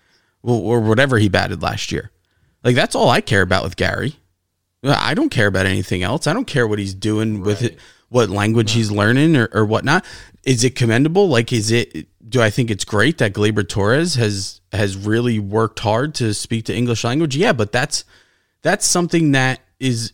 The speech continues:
Speaker 1: an individual thing. And we don't know how, again, we don't know how much Gary has done that. And it, it's just more of a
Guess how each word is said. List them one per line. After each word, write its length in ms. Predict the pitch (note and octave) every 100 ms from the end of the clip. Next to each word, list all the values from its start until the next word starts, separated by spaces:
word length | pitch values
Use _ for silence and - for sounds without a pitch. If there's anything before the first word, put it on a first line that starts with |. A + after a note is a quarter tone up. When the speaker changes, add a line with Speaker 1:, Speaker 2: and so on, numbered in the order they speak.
| -
Speaker 1:
an 260 | A#2 G#2+ -
individual 600 | C#3+ E3 C#3+ C#3+ C3+ C3
thing. 260 | - E3 B2+
And 140 | G2
we 80 | B2+
don't 220 | F3+ C3
know 180 | A#2+ D#3
how, 160 | B2+ A2
again, 400 | A2+ A2+ D#3 C#3
we 100 | G#2+
don't 160 | C#3 B2
know 140 | D#3
how 100 | F#3+ B2+
much 220 | G2+ -
Gary 360 | G2+ G2+ G#2 G2
has 240 | G2+ F#2+
done 260 | G2 F#2+ F#2+
that. 300 | G2+ C#3+ - - - _ -
And 160 | C3+
it, 100 | C3
it's 360 | B2 A#2 G#2+ -
just 180 | C#3 C3
more 260 | C3+ C3+
of 140 | B2+ B2
a 400 | A#2+ A#2 A2+